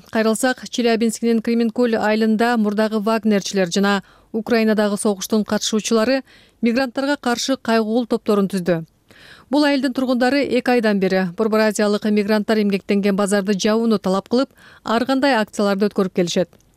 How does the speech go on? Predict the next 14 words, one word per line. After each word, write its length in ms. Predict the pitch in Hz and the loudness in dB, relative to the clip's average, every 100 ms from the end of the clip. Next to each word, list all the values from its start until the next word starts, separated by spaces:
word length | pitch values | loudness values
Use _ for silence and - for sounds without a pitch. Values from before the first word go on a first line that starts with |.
| - - - - | -20 -20 -20 -10
Ал 160 | - 269 | -4 -2
эми 140 | 285 | -2
Москванын 480 | 294 262 - 262 269 | 0 -2 0 0 2
жанындагы 440 | 247 233 240 233 240 | 2 2 0 0 -2
Подольск 360 | 233 233 214 | 0 -2 -2
шаарынын 400 | - 233 220 214 | -4 -2 0 -2
тургундары 680 | 208 214 214 208 220 254 254 | -2 -2 0 0 2 2 0
бийликтин 480 | 214 214 220 220 220 | -4 -2 -2 -2 -2
ал 100 | 208 | 0
жакта 300 | 202 214 220 | 0 -2 0
миграциялык 640 | 214 226 247 240 - 202 202 | 0 0 0 -2 0 -2 -2
борбор 360 | 196 208 214 | -2 0 0
ачуу 260 | 226 226 226 | -2 0 -2
планына 520 | - 196 190 208 226 | 0 0 2 2 0